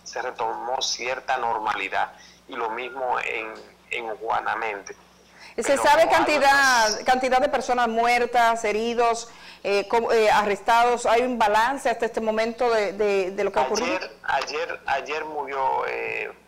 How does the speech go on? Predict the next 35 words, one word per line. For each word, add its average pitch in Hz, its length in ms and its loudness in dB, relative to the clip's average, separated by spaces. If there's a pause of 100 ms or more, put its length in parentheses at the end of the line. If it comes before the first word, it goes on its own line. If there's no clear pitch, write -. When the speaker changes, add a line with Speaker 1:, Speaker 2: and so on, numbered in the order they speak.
Speaker 1:
mataron 127 320 -4 (100)
uno 156 160 -4
de 127 80 -10
catorce 123 460 -6
años 135 220 -4
en 123 40 -4
la 120 80 -2
manifestación 110 760 -4
Speaker 2:
Un 202 40 -2
Speaker 1:
frente 220 160 4
Speaker 2:
adolescente. 196 540 2
Speaker 1:
a, - 180 -2 (260)
a 120 80 -2
la 117 100 -2
zona, - 320 -4
un 117 160 -4
adolescente, 120 720 -6 (400)
y 165 300 -10
hubo 147 520 -2
en 127 140 -4
diferentes, 127 600 -8
tanto 127 300 -4
en, 123 240 -6
aquí 120 380 -6
en, 127 160 -6 (380)
en - 160 -8 (360)
Puerto 120 320 -4
Príncipe 143 500 -8
como 117 260 -6
en 110 160 -10
Chihuahua, 135 560 -4 (420)
eh, 113 560 -6
una 131 180 -4
serie 123 280 -6
de, 110 260 -6